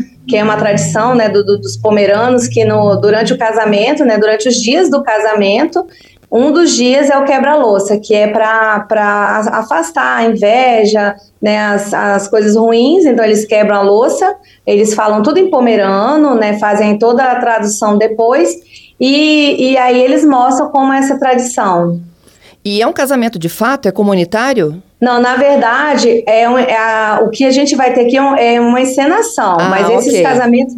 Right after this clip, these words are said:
Speaker 1: ainda acontecem, ainda
Speaker 2: Ah.
Speaker 1: acontecem no interior, inclusive com a, a tradição da noiva de preto. Ainda se usa no interior, algumas pessoas ainda casam, é, de preto, e aí na encenação eles mostram a tradicional, que é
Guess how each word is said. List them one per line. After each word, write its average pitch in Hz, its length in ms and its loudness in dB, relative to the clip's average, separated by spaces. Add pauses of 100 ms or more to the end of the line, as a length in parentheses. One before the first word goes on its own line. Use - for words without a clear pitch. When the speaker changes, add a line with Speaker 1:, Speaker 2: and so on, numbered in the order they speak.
Speaker 1:
ainda 254 460 2
acontecem, 196 920 -2
ainda 214 360 0
Speaker 2:
Ah. - 20 -2
Speaker 1:
acontecem 294 800 0
no 247 100 0
interior, 247 600 0 (280)
inclusive 285 840 2
com 294 460 0
a, 240 500 -2
a 226 60 -2
tradição 240 440 -2
da 269 140 0
noiva 262 300 2
de 339 140 0
preto. 202 540 0
Ainda 262 680 0
se 320 260 0
usa 247 380 2
no 254 120 2
interior, 233 480 2
algumas 240 440 0
pessoas 247 420 0
ainda 240 260 2
casam, 247 600 -2 (280)
é, 226 340 2
de 247 180 2
preto, 247 680 0
e 247 160 2
aí 240 200 2
na 240 220 0
encenação 269 760 0
eles 285 240 0
mostram 247 340 0
a - 20 -8
tradicional, 247 800 0
que 269 120 -2
é 254 320 0